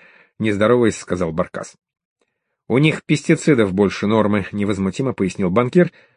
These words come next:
и отпил большой глоток водки. "А ты что, санитарный врач?"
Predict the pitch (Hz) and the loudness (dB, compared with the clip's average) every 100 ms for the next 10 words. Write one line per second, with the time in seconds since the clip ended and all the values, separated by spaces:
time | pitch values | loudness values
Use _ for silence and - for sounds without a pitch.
0 | _ - 185 - 165 135 113 - 127 113 | _ 0 2 4 2 4 2 2 2 4
1 | 104 - 113 - 85 - - _ _ _ | 2 0 -4 -4 -6 -8 -16 _ _ _
2 | _ _ _ _ - 104 147 - - 127 | _ _ _ _ -6 0 2 0 2 2
3 | - _ - 110 117 135 127 131 160 175 | 2 _ -10 -6 0 2 4 4 4 2
4 | - | -4